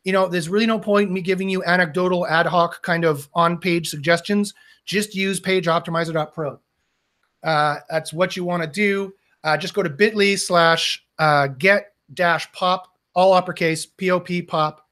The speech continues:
So again, that's bit ly slash get dash pop, all uppercase, P O P pop, for five free credits, get pop, all uppercase, P O P pop, uh, for, uh, five free credits in the system,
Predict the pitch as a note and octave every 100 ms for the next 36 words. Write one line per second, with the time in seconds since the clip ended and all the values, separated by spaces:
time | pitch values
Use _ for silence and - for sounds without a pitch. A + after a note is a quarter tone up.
0 | _ _ _ _ - D3+ F3 F#3 E3+ D3+
1 | C#3 G#3 G#3+ G3+ G3 F3 D#3+ D#3+ C#3+ C3+
2 | F#3 G3 D3 F3+ E3+ E3 - E3+ D#3+ -
3 | E3+ F3 F3 E3+ E3+ D3+ D3+ - F3+ F#3
4 | F3+ E3 D3 D3 _ _ _ _ _ D#3+
5 | D3+ E3+ F3+ F3+ F3+ F3 D3+ C#3+ C#3+ F#3+
6 | G3 F3 E3 E3 _ _ _ - E3 F3+
7 | F3+ E3 D#3 D3+ - F3 E3+ F3 D#3+ D3
8 | - _ _ _ _ _ _ _ - D#3
9 | D#3 D3+ D3+ D3+ D#3 - F3 D#3+ D#3 D3+
10 | D3+ D#3 - E3 D3+ D3 C#3+ F3+ F3+ G3+
11 | G3 F3+ E3+ E3+ D3+ - F#3 F#3+ F3+ F3+